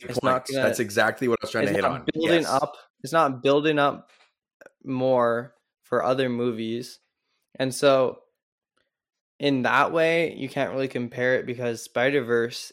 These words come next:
Speaker 1: is building up a multiverse for the, these movies and Marvel and how
Speaker 2: Well,
Speaker 1: it works
Speaker 2: it's,
Speaker 1: in
Speaker 2: it's,
Speaker 1: Marvel, 'cause
Speaker 2: it's
Speaker 1: it's
Speaker 2: even
Speaker 1: gonna
Speaker 2: not
Speaker 1: be
Speaker 2: even building up, Josh. It's tapping into
Speaker 1: Yeah, and
Speaker 2: everything
Speaker 1: so
Speaker 2: Spider-Man. So comics, like, deep cuts in comic,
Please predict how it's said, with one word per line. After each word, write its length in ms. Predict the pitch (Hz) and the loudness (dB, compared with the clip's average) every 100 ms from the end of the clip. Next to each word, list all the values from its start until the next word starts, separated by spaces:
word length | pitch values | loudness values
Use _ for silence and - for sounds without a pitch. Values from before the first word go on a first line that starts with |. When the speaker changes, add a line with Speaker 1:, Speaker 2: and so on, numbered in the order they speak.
| - | -8
Speaker 1:
is 180 | 127 113 | -6 -6
building 440 | 117 123 123 123 | -2 0 2 0
up 220 | 120 117 - _ _ _ _ _ _ _ - | 0 -2 -6 _ _ _ _ _ _ _ -6
a 60 | |
multiverse 640 | 123 123 117 123 120 117 | 0 0 0 -2 0 0
for 520 | 117 - 110 107 - - _ _ _ _ _ _ _ - | -2 -6 -4 -4 -6 -12 _ _ _ _ _ _ _ -16
the, 360 | 123 120 120 - | -8 -2 -2 -4
these 320 | 120 123 123 | -8 -6 -4
movies 600 | 120 117 117 117 120 117 | -6 -6 -6 -6 -6 -8
and 220 | 117 117 113 | -8 -8 -6
Marvel 640 | 113 123 123 123 120 120 | -2 -2 -2 0 2 0
and 160 | 110 120 | -2 -2
how 100 | 120 | 0
Speaker 2:
Well, 80 | 127 | 2
Speaker 1:
it 40 | |
works 180 | 117 117 | 2 0
Speaker 2:
it's, 80 | 117 | -6
Speaker 1:
in 0 | 107 | -4
Speaker 2:
it's, 0 | |
Speaker 1:
Marvel, 400 | 104 110 117 120 | -4 -2 -2 0
'cause 100 | 127 | 0
Speaker 2:
it's 100 | 113 | 0
Speaker 1:
it's 40 | |
Speaker 2:
even 220 | 127 151 127 | 0 0 0
Speaker 1:
gonna 140 | 110 | 0
Speaker 2:
not 140 | 107 | 2
Speaker 1:
be 60 | 110 | 2
Speaker 2:
even 200 | 110 104 | 0 0
building 300 | 104 95 85 | 0 0 0
up, 140 | 110 - | -2 0
Josh. 340 | 82 73 - | -4 -4 -8
It's 180 | - - | -14 -14
tapping 520 | - 117 117 107 90 | -2 2 2 0 -6
into 760 | 95 113 - 92 82 76 71 - _ _ _ _ - - | -6 -8 -6 -6 -6 -8 -12 -16 _ _ _ _ -10 -2
Speaker 1:
Yeah, 100 | 143 | 0
and 0 | |
Speaker 2:
everything 300 | 135 - 135 | 0 0 -2
Speaker 1:
so 240 | 208 156 | 2 6
Speaker 2:
Spider-Man. 440 | 147 107 101 87 80 | 6 6 0 -6 -10
So 100 | - | -10
comics, 800 | 90 - 139 123 85 - - - | -6 2 4 2 -2 -10 -12 -4
like, 280 | 104 92 - | -2 -2 -4
deep 240 | 123 123 | -6 -4
cuts 240 | - 120 - | 0 0 0
in 100 | 110 | -6
comic, 380 | 101 110 107 | -4 -2 -4